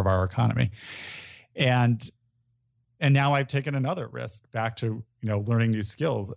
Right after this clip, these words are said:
I decided to shut down this lucrative sales training business. It took me four years to do it. I glacially shut it down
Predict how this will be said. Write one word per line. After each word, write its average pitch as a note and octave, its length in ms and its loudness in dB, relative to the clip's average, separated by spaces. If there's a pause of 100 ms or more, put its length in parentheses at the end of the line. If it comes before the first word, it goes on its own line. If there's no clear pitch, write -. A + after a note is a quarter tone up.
(120)
I A2 260 2
decided A2+ 400 2
to A2+ 60 0
shut B2+ 340 0
down A2+ 400 0
this G2 260 -4 (220)
lucrative G#2 640 0
sales F#2+ 380 0
training F#2+ 300 0
business. G#2 520 0 (300)
It A#2 120 2
took - 200 2
me A#2+ 60 4
four A#2 240 2
years G#2 340 2
to G#2 100 0
do G2 160 2
it. G#2+ 180 0
I F#2+ 220 0 (560)
glacially A2 600 2
shut F#2+ 240 0
it F#2+ 60 0
down G2+ 320 0